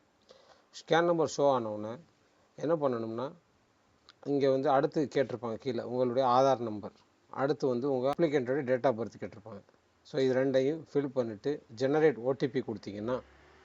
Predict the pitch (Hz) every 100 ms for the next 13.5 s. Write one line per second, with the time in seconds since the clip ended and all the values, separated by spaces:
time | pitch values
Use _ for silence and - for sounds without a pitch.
0 | _ _ _ _ _ - 131 143 165 151
1 | 139 143 135 127 131 123 107 - _ _
2 | 135 143 170 135 123 131 135 - _ _
3 | _ _ _ 143 143 135 135 147 147 139
4 | 156 160 - _ _ _ _ _ _ _
5 | _ 147 156 175 156 143 147 127 - 123
6 | 120 127 127 123 120 135 - 143 151 139
7 | 131 - 127 117 123 131 117 123 139 -
8 | 123 131 131 127 147 - 127 123 113 110
9 | 113 113 131 - _ _ 127 143 135 131
10 | 123 - 107 101 - 123 131 123 - 127
11 | 110 101 104 101 104 - _ _ _ -
12 | 123 123 131 131 139 135 127 117 117 113
13 | 117 110 107 87